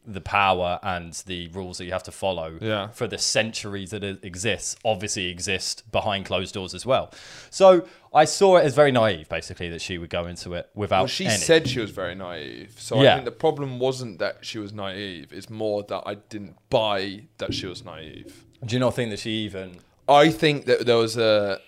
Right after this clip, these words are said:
Speaker 2: she didn't, she got in over her head a bit. Oh, look, they're, they're ghastly people, but I guess
Speaker 1: Who?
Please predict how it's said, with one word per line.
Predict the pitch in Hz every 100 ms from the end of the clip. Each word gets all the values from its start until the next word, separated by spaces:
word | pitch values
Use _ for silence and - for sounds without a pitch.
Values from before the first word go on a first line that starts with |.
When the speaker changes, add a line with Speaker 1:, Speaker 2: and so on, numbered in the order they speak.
| _ _ _ -
Speaker 2:
she | - - 123
didn't, | 117 117 -
she | - 127 120 110 101 _ _ _ _ 117 -
got | 135 120
in | 117
over | 113 110
her | 107 92
head | 120 107
a |
bit. | 95 - 95 85 - -
Oh, | 170 165 - -
look, | 156 110 120
they're, | 139 135
they're | 123 139
ghastly | 131 147 147 143 -
people, | 110 117 107 - 78 - _ - - -
but | 113
I | 117
guess | 120 135 127 -
Speaker 1:
Who? | 101